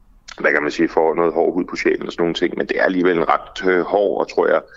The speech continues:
hvis vi, hvis jeg var overrasket, så tror jeg, Inger, øh, var, var endnu mere,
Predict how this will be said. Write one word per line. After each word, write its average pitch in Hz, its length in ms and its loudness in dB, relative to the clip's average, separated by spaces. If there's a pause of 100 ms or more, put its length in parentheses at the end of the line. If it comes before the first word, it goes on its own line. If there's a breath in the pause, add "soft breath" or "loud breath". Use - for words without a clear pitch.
(260 loud breath)
hvis - 180 0
vi, 90 100 2
hvis 80 200 0
jeg 98 300 4
var 110 80 2
overrasket, 87 580 2
så - 80 -6
tror 85 200 -2
jeg, 78 140 0
Inger, 92 260 -4 (120)
øh, 76 220 2
var, 76 260 0
var 76 80 0
endnu 82 200 -2
mere, 90 240 2